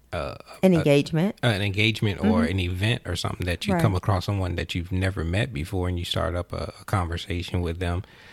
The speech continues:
Speaker 1: So right then and there, I know it seems more granular that we're talking about it, maybe at a real, real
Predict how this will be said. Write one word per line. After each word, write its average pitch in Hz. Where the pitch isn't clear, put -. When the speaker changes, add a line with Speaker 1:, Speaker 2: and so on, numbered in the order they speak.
Speaker 1:
So -
right 120
then 120
and 92
there, 104
I 101
know 98
it 95
seems 104
more 92
granular 92
that 82
we're 85
talking 104
about 85
it, -
maybe 90
at 80
a -
real, 90
real 90